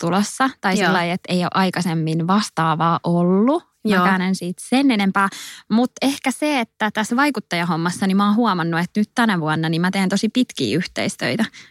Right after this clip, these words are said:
Speaker 1: mikä
Speaker 2: Joo.
Speaker 1: on ihan sikakivaa.
Speaker 2: Joo, kyllä.
Speaker 1: Et ennen se on ehkä pirstaloitunut, että just kamppiskuva siellä tai täällä, niin nyt on silleen oikeasti saa suunnitella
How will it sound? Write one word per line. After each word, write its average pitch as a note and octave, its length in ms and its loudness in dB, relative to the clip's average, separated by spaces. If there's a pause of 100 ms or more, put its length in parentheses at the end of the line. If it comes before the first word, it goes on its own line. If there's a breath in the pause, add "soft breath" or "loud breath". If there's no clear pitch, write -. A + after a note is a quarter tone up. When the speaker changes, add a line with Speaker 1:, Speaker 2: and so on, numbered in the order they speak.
Speaker 1:
mikä B3 180 2
Speaker 2:
Joo. F3+ 100 4
Speaker 1:
on C#4+ 60 4
ihan C#4+ 120 4
sikakivaa. G3 720 -4
Speaker 2:
Joo, D4+ 320 4 (200)
kyllä. B3 300 -2 (120)
Speaker 1:
Et A#3 120 2
ennen C#4+ 280 2
se B3 80 0
on A3+ 60 0
ehkä A3 200 -4
pirstaloitunut, F#3 760 -2
että F3+ 300 -2 (320)
just F#3 260 2 (160)
kamppiskuva F3 580 0
siellä F3 340 0
tai D#3+ 160 -2
täällä, B3 380 2
niin G3+ 120 2
nyt A#3 220 2
on F#3 120 -2
silleen F#3 280 0
oikeasti G3 360 -2
saa F#3 260 -2
suunnitella F#3 420 -2